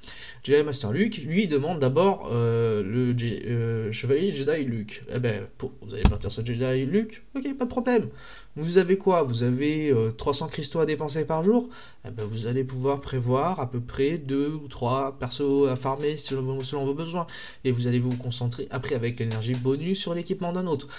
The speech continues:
Il n'y a pas vraiment de solution miracle pour la construction du plan de farm. C'est vraiment ce que j'essaie de vous dire, c'est vraiment ça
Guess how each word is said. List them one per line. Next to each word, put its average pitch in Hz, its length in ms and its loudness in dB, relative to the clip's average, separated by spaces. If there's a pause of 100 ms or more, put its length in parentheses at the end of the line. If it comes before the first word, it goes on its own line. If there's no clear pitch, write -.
(160)
Il 156 40 -8
n'y 160 80 2
a 170 60 2
pas 208 340 6
vraiment 143 360 4
de 127 100 0
solution 120 420 -2
miracle 104 600 -2 (140)
pour 120 180 -2
la 110 60 0
construction 117 460 -6
du 107 120 -2
plan 104 140 -6
de 107 60 -4
farm. 156 260 -4 (440)
C'est - 260 -4
vraiment 151 640 0
ce - 80 -4
que - 100 -8
j'essaie 123 220 -2
de 123 80 -2
vous 120 80 -4
dire, 135 160 0
c'est 139 140 -8
vraiment 120 240 -4
ça 117 140 -6